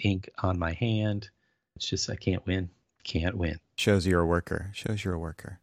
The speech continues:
Speaker 1: I am a
Speaker 2: Speaking
Speaker 1: worker.
Speaker 2: of, let's talk about this, uh, this Kate Wagner article. It was, uh, published in Architectural Review, Letters to a Young Architect. It's like a whole issue
Speaker 1: Yeah.
Speaker 2: of, uh, the magazine that they published, and they got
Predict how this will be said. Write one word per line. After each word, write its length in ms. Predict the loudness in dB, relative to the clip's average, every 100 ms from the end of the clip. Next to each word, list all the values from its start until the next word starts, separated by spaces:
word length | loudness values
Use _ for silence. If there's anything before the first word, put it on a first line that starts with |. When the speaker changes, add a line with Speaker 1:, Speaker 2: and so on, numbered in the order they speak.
| _ _ _
Speaker 1:
I 100 | 2
am 160 | 4 2
a 40 |
Speaker 2:
Speaking 380 | 6 6 8 8
Speaker 1:
worker. 100 | 8
Speaker 2:
of, 280 | 4 2 -8 -18 _ 2
let's 160 | 2
talk 220 | 4 2
about 220 | 6 4 4
this, 260 | 4 6
uh, 280 | 8 8 8
this 380 | 4 2 -2 -4 _
Kate 220 | 2 4
Wagner 520 | 6 4 4 0 0 0
article. 520 | 0 0 0 -4 -4 -6
It 160 | -2 2
was, 320 | 2 2 4
uh, 180 | 4 4
published 560 | 2 2 4 0 -2
in 580 | -2 0 2 2 0 -2 -8 _ _ _
Architectural 500 | -4 0 -2 0 2
Review, 520 | 2 0 0 0 0 -4 _ _ _ _
Letters 520 | -2 0 2 0 -2
to 200 | -4 0
a 40 | 0
Young 540 | 2 2 2 0 -2 -6 -2
Architect. 680 | -2 -2 -6 -10 -12 -18 -18 _ _ -2
It's 80 | 0
like 140 | 2
a 80 | 4
whole 200 | 6 4
issue 380 | 4 0 -2 -4 -12 _ _ _ 2
Speaker 1:
Yeah. 160 | 2
Speaker 2:
of, 200 | 2 -2 0
uh, 280 | 0 -2 -6 _ _
the 60 | 0
magazine 480 | 2 0 -2 -2 -4
that 120 | -4
they 100 | -8
published, 500 | -6 -6 -6 -8 -8
and 120 | -6
they 120 | -4
got 240 | -2 -2